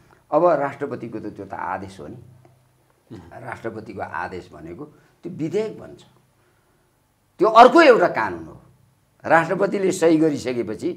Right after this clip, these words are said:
त्यो कानुन बन्छ भनेदेखि राष्ट्रपतिले सही गरेर पठाएको त्यो हो, तपाईँको सन्देश पनि त्यो कानुन सरक हो। त्यस कारण संसदले के गर्नु पर्थ्यो भन्दाखेरि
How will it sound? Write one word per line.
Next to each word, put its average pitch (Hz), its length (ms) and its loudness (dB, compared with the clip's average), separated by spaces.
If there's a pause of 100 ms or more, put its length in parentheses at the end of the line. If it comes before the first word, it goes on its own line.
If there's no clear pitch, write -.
(420)
त्यो 151 80 -4
कानुन 220 440 4
बन्छ 185 260 4
भनेदेखि 120 720 -4 (320)
राष्ट्रपतिले 233 720 6
सही 190 300 6
गरेर 165 340 2
पठाएको 131 640 0
त्यो 123 220 -6
हो, 104 360 -6 (340)
तपाईँको 170 400 4
सन्देश 220 500 8
पनि 135 240 -4 (360)
त्यो 143 100 -10
कानुन 117 340 -6
सरक 76 400 -16
हो। 65 100 -20 (680)
त्यस 180 160 0
कारण 185 280 4
संसदले 202 640 2
के 233 140 4
गर्नु 214 260 4
पर्थ्यो 170 480 -2
भन्दाखेरि 127 500 -4